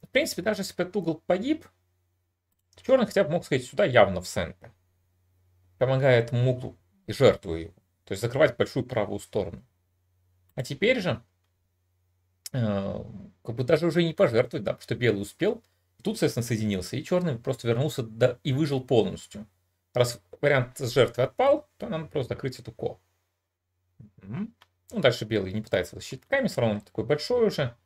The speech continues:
Он получает просто стенку. М, чёрный тоже что-то получает, но не так много очков, тут, как можно сказать, вообще их нету. М,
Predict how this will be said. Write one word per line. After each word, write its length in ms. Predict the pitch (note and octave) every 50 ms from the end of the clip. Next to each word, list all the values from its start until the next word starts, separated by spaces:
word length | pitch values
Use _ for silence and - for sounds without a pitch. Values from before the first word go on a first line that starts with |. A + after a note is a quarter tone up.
| _ _ _ _ _ -
Он 160 | B2+ B2+ A#2
получает 400 | B2 C#3+ C3+ - A#2+ G2 F#2 -
просто 260 | - - - - E3+
стенку. 540 | - - - C4+ C#4+ C4+ - G#3+ E3+ - - _ _ _ _ _ _ _ _ _ -
М, 300 | - - E2 - - - -
чёрный 260 | - D3 B2 B2 A#2+
тоже 180 | C3 A#2 G#2+
что-то 180 | - - B2 -
получает, 560 | - F3 F3+ F#3+ F#3 - C#4+ A#3+ F3 - -
но 260 | - C#3+ C#3 - - - _ _
не 140 | - C3 C#3
так 200 | C3+ C3 A#2 -
много 220 | G#2+ G#2 G#2 A#2+
очков, 340 | B2+ B2+ - - A3 A3 -
тут, 100 | - _ _
как 160 | - - - -
можно 160 | G#2 A#2+ A#2+
сказать, 200 | A#2+ - A2 G#2+
вообще 240 | G#2+ - - G#3 G#3+
их 160 | G3+ - -
нету. 400 | E3+ F3 E3+ E3+ D#3 C3 B2 - _ _ _ _ _ _ _ _ _ _ _ _ _ _ _ _ -
М, 540 | D3+ C3 A#2 A2 G#2+ G#2 G#2 G2+ G#2 A2